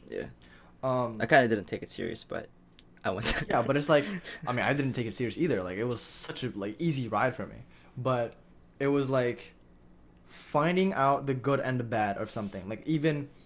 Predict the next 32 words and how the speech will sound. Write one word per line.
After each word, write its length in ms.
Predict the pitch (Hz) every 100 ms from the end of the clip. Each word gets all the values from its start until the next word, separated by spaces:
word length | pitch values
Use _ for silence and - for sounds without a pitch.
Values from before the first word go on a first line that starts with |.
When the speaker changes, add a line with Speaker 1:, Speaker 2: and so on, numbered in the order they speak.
| - -
Speaker 2:
learning 340 | 135 151 151 147
about 500 | 135 131 123 - 131
the 80 |
counter 280 | 131 151 135
arguments 420 | 127 120 120 107 -
and 100 | 127
stuff 200 | 131 123
like 160 | 117 110
that. 180 | 104
People 220 | 175 180 175
really 180 | 185
don't 160 | 160 143
take 100 | 143
that 140 | 120
seriously, 300 | 156 143 123
but 140 | 104 107
once 340 | 120 165 160
you 80 | 143
go 180 | 139 135
out 240 | 131 143
into 140 | 131 123
the 80 |
world 260 | 110 113 127
and 80 | 123
you 80 | 113
really 240 | 123 120
look 180 | 120 123
at 60 | -
all 140 | 113
the 80 | 113
different 240 | 113 113
opinions, 440 | 104 117 131 185